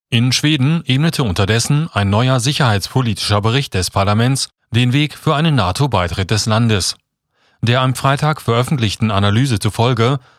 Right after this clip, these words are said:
würde eine Mitgliedschaft Schwedens im Militärbündnis das Konfliktrisiko in Nordeuropa senken. Eine schwedische nato-Mitgliedschaft würde die Schwelle für militärische Konflikte erhöhen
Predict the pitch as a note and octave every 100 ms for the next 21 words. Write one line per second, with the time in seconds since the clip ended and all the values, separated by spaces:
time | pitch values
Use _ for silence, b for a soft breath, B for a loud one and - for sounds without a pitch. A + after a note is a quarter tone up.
0 | b G#2+ B2 C#3+ C3+ C3+ D#3 - G2 -
1 | G#2 - - C3 D#3 D3+ - G2 F#2 F#2
2 | G2 B2 A#2+ G#2 A2+ C#3 - - - -
3 | - B2+ D#3+ D#3+ - G#2+ A2+ - D3+ D#3
4 | D3+ D3 F#2+ F2 C3+ C#3+ F#2 E2+ F#2+ G2
5 | G#2+ A#2+ G2+ E2+ - _ _ _ - B2+
6 | C#3 C#3+ B2+ D#3 D#3+ D#3 D#3+ G2 F2+ G#2+
7 | B2+ - B2+ - C#3+ - - C#3 D#3+ C3
8 | A#2+ C3+ D3 D#3 - F#2+ G#2 D3 D#3 G2
9 | F#2 F#2 - D#3 C#3+ F#2+ F2 A2 G2 A2
10 | A#2+ F#2+